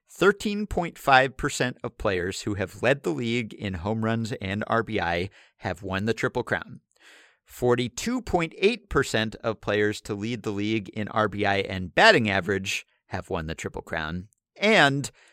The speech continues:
seventy-five percent of players who led the league in batting average and homers have won the Triple Crown." So he concludes, if you lead in home runs and batting average, it's not a lock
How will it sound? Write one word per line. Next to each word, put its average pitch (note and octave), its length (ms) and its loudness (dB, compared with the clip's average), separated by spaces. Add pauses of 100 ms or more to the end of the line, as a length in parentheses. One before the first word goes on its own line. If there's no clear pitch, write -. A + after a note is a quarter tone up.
(180)
seventy-five F3+ 1120 6
percent F2+ 560 -8 (400)
of G#2 220 -6
players F2 440 -2
who G#2 180 -4
led C#3 260 2
the F3 100 0
league A#2+ 380 -2
in A2 260 -4
batting G#2 380 2
average G2 420 0
and F#2+ 160 -6
homers A2 720 2 (320)
have A2 220 2
won F#2+ 360 -2
the G2 80 -6
Triple - 300 -8
Crown." - 340 -12 (480)
So G2 380 2
he F#2+ 140 -6
concludes, G2 580 -4
if B2 220 -2
you C#3+ 140 0
lead A2 360 0
in G#2+ 240 -2
home G2+ 260 -2
runs G2+ 240 0
and F#2+ 160 -2
batting D3+ 320 6
average, C#3 300 6
it's - 240 -8
not D3+ 260 4
a G#3+ 100 0
lock F#3+ 540 8